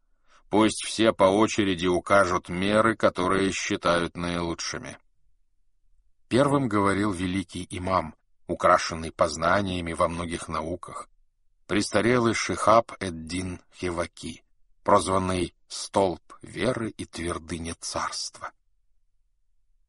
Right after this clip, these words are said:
Я повторю здесь то, что всегда говорил с высоты мембера в мечети.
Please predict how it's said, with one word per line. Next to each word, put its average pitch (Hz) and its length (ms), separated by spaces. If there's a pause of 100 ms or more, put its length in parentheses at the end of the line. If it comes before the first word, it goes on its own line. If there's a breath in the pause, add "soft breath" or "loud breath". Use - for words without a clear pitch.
(800)
Я 120 220
повторю 139 520
здесь 123 420
то, 147 180
что - 240
всегда 120 500
говорил 98 480
с - 140
высоты 107 500
мембера 104 600
в 85 80
мечети. - 680